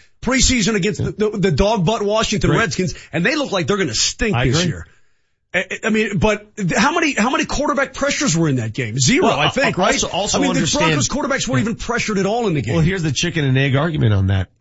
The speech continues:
Speaker 2: Was the offensive line that much better, or does the quarterback's quick release and quick thinking make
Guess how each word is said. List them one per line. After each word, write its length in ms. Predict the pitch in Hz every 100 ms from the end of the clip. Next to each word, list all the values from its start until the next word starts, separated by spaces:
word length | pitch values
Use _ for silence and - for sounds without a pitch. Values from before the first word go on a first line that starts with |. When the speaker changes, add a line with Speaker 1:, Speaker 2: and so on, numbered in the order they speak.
| _ _ _ _
Speaker 2:
Was 160 | 139 113
the 100 | 131
offensive 420 | 160 175 160 160
line 160 | 156 160
that 140 | 160
much 200 | 156 -
better, 300 | 151 151 160 -
or 140 | 131
does 180 | 123 120
the 80 | 117
quarterback's 560 | - 156 156 143 -
quick 320 | - - 151 139
release 340 | 127 135 120
and 100 | 110
quick 280 | - 131 -
thinking 440 | 143 131 113 101
make 280 | 110 117 -